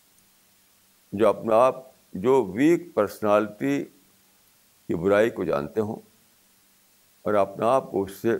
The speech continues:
بچاتے ہوں۔ حالانکہ ویک پرسنالٹی بھی اپنے رزلٹ کے اعتبار سے اتنا ہی بری ہے جتنا کہ حرام۔ رزلٹ کے اعتبار سے کہہ رہا ہوں میں،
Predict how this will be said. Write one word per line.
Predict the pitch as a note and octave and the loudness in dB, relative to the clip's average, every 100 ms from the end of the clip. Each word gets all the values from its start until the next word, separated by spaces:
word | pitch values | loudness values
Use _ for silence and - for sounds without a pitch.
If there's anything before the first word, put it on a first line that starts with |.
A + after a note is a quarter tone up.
| - _ _ _ _ - C2+ | -6 _ _ _ _ -18 -12
بچاتے | F2+ G#2 G2 F2+ | -2 0 0 -2
ہوں۔ | - - _ _ _ _ _ _ _ _ _ _ _ _ _ _ _ _ _ _ - | -8 -12 _ _ _ _ _ _ _ _ _ _ _ _ _ _ _ _ _ _ -6
حالانکہ | G#2 B2 A#2 | -2 0 -2
ویک | G#2+ D#3 D#3+ | -2 -4 -2
پرسنالٹی | A2+ - G2+ G2 C3+ C#3+ | -4 -2 -2 -2 -2 -8
بھی | - B2 - _ _ _ _ _ _ _ _ _ - | -6 -6 -8 _ _ _ _ _ _ _ _ _ -14
اپنے | - A2+ | -6 -2
رزلٹ | F#2 G2 D3+ F3 | 0 2 2 2
کے | D3 | 0
اعتبار | G#2+ - D2+ D2 | -2 0 -2 -2
سے | D2 C#2 _ _ _ _ _ - | -10 -14 _ _ _ _ _ -10
اتنا | A2+ B2+ | -4 -2
ہی | D#3+ | -2
بری | C3 C#3 A#2 | -2 0 2
ہے | F2 F2 - _ _ - | 0 -2 -12 _ _ -8
جتنا | F#2+ - G2+ | -6 -4 -4
کہ | - | -4
حرام۔ | D#2 C#2+ A#1+ - _ _ _ _ _ _ _ _ _ _ _ _ _ _ _ _ _ _ _ _ _ _ _ _ _ _ _ _ - | -8 -6 -6 -8 _ _ _ _ _ _ _ _ _ _ _ _ _ _ _ _ _ _ _ _ _ _ _ _ _ _ _ _ -6
رزلٹ | A2+ D#3 D3+ | 2 2 2
کے | A2 | -2
اعتبار | F2 F#2+ | 0 -2
سے | F#2 F#2 | -4 -4
کہہ | F#2 | -4
رہا | E2+ | -2
ہوں | C2 G1+ | -6 -10
میں، | - | -18